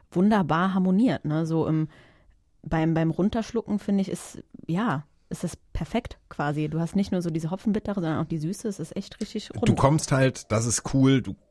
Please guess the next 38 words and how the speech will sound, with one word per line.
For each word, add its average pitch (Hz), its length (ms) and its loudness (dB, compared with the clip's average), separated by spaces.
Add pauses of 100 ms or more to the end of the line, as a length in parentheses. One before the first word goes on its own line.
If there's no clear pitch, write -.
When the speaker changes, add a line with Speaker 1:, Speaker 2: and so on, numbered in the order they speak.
(260)
Speaker 2:
du 92 80 -16
kommst 131 360 2
halt 120 140 2
von 107 120 0
der 95 100 0
Vollmundigkeit, 135 800 4
du 104 60 -4
schluckst - 420 0
runter 127 320 6
und 107 120 2
dann 113 180 2
hast - 180 -2
du 104 140 4
halt 104 160 4
noch 104 160 2
diesen 98 380 4 (420)
dezenten 120 560 4
Bittereindruck. 87 800 0
Speaker 1:
Mhm. 208 260 0 (220)
Speaker 2:
Das - 140 -2
bleibt 143 300 4
ja 98 100 4
auch, 90 100 0
ne? 123 140 6
Wenn 131 120 4
du 110 60 0
dann 104 160 6
runterschluckst, 143 720 4
dann 104 100 4
kommt 139 320 2
halt 135 200 2
nochmal 131 260 4
so 123 120 2
eine, 117 280 6 (240)
so - 140 2
eine 120 100 6
Hopfennote 95 560 2
durch. 107 400 2